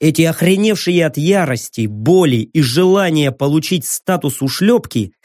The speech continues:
думают, что всё ещё преследуют нас, наседают нам на пятки, круша при этом наших соратников. Они преодолевают шаг за шагом, щедро поливая пол кровью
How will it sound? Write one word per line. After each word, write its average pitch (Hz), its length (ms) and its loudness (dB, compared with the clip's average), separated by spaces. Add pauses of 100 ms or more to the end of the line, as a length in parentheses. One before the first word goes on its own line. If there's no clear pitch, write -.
(300)
думают, 247 380 4
что - 180 -2
всё - 220 0
ещё 214 240 0
преследуют 175 840 0
нас, 170 440 0 (280)
наседают 151 500 0
нам 139 140 -2
на 131 140 0
пятки, 131 640 -4 (180)
круша 226 460 2
при 196 180 -2
этом 190 320 0
наших 156 320 -2
соратников. 143 840 -4 (560)
Они 139 260 4
преодолевают 175 800 0
шаг 185 320 -2
за 135 160 -2
шагом, 135 540 -2 (260)
щедро 208 500 0
поливая 165 540 0
пол 127 400 -2
кровью 156 600 0